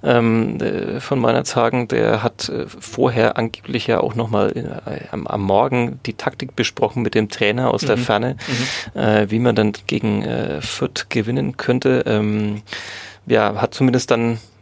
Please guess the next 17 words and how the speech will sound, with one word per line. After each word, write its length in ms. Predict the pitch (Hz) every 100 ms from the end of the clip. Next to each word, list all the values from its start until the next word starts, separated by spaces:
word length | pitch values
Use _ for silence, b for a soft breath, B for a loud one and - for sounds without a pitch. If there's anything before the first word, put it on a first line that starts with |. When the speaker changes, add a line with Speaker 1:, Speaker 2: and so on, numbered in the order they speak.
| - 131
Speaker 1:
einige 400 | - 113 123 135
Minuten, 440 | 135 135 147 147 143
aber 320 | 110 - 110
relativ 340 | 107 110 120 110
viele 200 | - 139
Minuten 360 | 123 123 131
ganz 220 | 123 120 -
gut 140 | -
geklappt, 520 | - - - - - -
irgendwie 280 | 127 123 73
dieser 260 | 123 135
Plan 420 | 135 - - 143 139
mit, 320 | 131 - -
äh, 360 | - 55 - 131 B B B B B B
dass 180 | 123 -
man 100 | 110
da 340 | 117 110 -